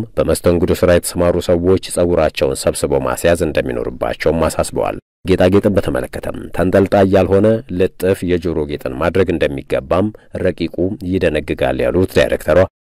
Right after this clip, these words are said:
ከአንድ በላይ የጆሮ ጌጥ ማድረግን ደግሞ በረቂቁ እንደማይፈቀድም አስረድተዋል። በሌላ በኩል የእጅ ጌጣጌጦችን አድርጎ የመስተንግዶ ስራ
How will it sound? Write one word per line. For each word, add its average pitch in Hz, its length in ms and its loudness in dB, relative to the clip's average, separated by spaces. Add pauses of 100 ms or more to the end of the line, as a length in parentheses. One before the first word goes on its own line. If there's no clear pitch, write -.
(120)
ከአንድ 85 320 0
በላይ 90 320 4
የጆሮ 87 340 2
ጌጥ 80 220 0
ማድረግን 71 460 -4
ደግሞ 69 240 -2 (100)
በረቂቁ 85 480 2
እንደማይፈቀድም 73 840 -2
አስረድተዋል። 80 600 -2 (260)
በሌላ 87 320 4
በኩል 101 320 2 (200)
የእጅ 78 340 -4
ጌጣጌጦችን 82 720 0
አድርጎ 76 380 0
የመስተንግዶ 85 580 -2
ስራ 78 180 -2